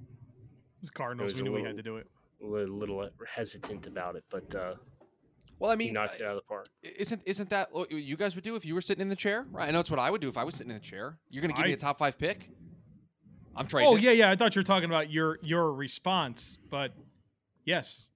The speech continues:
Speaker 1: Yeah, I think A-, Arizona's a perfect team to either have that, "Oh my God,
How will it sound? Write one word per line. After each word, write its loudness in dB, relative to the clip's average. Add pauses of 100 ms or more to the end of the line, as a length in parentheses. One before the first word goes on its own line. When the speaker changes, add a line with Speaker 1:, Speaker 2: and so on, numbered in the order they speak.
(200)
Speaker 1:
Yeah, -2
I -4
think -6 (100)
A-, -8
Arizona's -2
a -8
perfect -6
team -6 (800)
to 4
either 4 (500)
have 2
that, 4
"Oh 4
my 4
God, 2